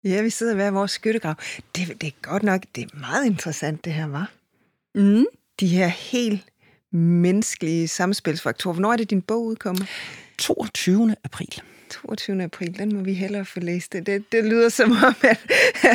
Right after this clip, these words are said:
Speaker 1: <laughs>
Speaker 3: Når flokdyret fejler, hvorfor vi kloge mennesker træffer så mange ukloge beslutninger. Og det er jo det,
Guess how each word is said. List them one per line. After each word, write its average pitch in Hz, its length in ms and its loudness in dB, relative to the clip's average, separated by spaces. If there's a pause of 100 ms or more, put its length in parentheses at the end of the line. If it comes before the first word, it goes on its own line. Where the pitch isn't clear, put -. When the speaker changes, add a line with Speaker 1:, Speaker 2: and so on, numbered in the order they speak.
(120)
Speaker 1:
<laughs> - 760 0
Speaker 3:
Når 151 140 6
flokdyret 220 800 4
fejler, 165 440 6
hvorfor 165 280 6
vi 160 120 2
kloge 147 380 6
mennesker 139 400 4
træffer 123 340 0
så 135 100 0
mange 120 260 2
ukloge 127 400 2
beslutninger. 110 520 -2
Og - 160 -2
det 170 100 6
er 151 80 8
jo 160 60 6
det, 151 220 2